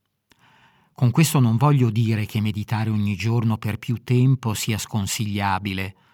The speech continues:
Come per ogni cosa, più la nutri,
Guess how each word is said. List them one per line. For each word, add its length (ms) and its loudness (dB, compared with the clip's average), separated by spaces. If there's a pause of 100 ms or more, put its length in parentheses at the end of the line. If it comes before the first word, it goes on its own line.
(720)
Come 240 6
per 160 0
ogni 260 4
cosa, 680 -2 (140)
più 160 0
la 140 4
nutri, 680 2